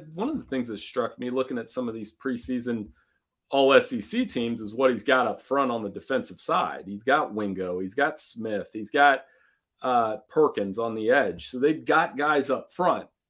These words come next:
And, and L S U has never, it's never been talent hasn't been the issue with L S U.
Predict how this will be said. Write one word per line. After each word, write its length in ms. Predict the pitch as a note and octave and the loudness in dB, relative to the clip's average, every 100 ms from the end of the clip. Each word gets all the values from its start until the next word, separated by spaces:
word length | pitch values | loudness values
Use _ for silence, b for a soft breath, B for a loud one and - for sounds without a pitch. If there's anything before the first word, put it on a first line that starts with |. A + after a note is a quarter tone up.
| D#3+ | -4
And, 180 | D#3+ D#3 | -4 -2
and 140 | D#3 | 0
L 180 | E3+ E3 | 2 4
S 180 | D3 - | 2 0
U 180 | E3 D#3+ | 0 0
has 160 | B2+ | 0
never, 320 | B2+ D3 C3 | 0 -2 -2
it's 140 | B2 C#3+ | -8 -6
never 220 | C#3+ C3 | -4 -4
been 560 | A#2+ C3+ C3+ A#2+ A2 G#2+ _ _ _ _ _ _ _ _ _ _ _ _ _ _ _ _ | -2 0 2 0 -4 -12 _ _ _ _ _ _ _ _ _ _ _ _ _ _ _ _
talent 420 | - G3 A#3+ G3 C3+ | 0 6 6 6 2
hasn't 380 | D#3+ D3 C#3 | 2 2 2
been 160 | C#3 C#3 | 2 2
the 160 | B2 C3+ | 2 0
issue 280 | B2+ A2 | 0 -4
with 160 | G2 - | -8 -8
L 200 | G2 F2 | -8 -8
S 160 | E2 - | -12 -14
U. 160 | - | -18